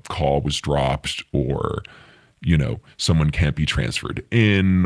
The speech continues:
or there's just kind of, like, a mess with the phones. And so I definitely saw, like, a good amount of people get cycled through there.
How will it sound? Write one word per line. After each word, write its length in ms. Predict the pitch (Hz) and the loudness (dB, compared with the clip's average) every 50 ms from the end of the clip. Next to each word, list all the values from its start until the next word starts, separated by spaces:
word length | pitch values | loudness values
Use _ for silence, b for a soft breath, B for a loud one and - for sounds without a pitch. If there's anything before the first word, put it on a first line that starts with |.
| - | 2
or 160 | - 78 73 69 | 0 0 0 0
there's 200 | 71 71 73 - | -2 -2 -2 -2
just 220 | - - - - | -2 -4 -4 -4
kind 220 | - - 73 71 | -2 -2 -2 -2
of, 80 | 73 - | -2 -4
like, 140 | 65 65 - | -4 -4 -2
a 40 | 71 | -2
mess 400 | 69 65 55 - - - - - | -2 -2 -2 -4 -4 -6 -6 -6
with 140 | - - - | -8 -10 -10
the 80 | - | -12
phones. 600 | - - - 67 69 64 60 64 67 71 78 - | -8 -6 -4 -4 -4 -4 -4 -4 -2 -2 -4 -4
And 140 | - 64 73 | -4 -4 -4
so 280 | - - 71 65 67 B B B B B B B B - | -2 -2 0 -2 -2 B B B B B B B B 0
I 40 | 92 | 2
definitely 240 | 113 107 - 123 | 2 2 2 2
saw, 200 | - - 104 92 | 2 4 4 4
like, 160 | 87 85 82 - | 4 2 2 0
a 40 | 73 | 0
good 180 | - 82 78 | 0 0 2
amount 220 | 76 76 73 73 71 | 2 2 2 0 -2
of 60 | 67 | -2
people 300 | - - 113 - 71 71 | -2 -2 -2 -2 -2 -2
get 160 | 71 69 - | -2 -4 -4
cycled 380 | - - 73 73 - 67 62 - | -2 -2 -2 -2 -2 -4 -6 -6
through 140 | - 67 69 | -6 -4 -2
there. 480 | 80 101 101 101 98 98 98 95 95 | 2 2 2 4 4 4 4 2 2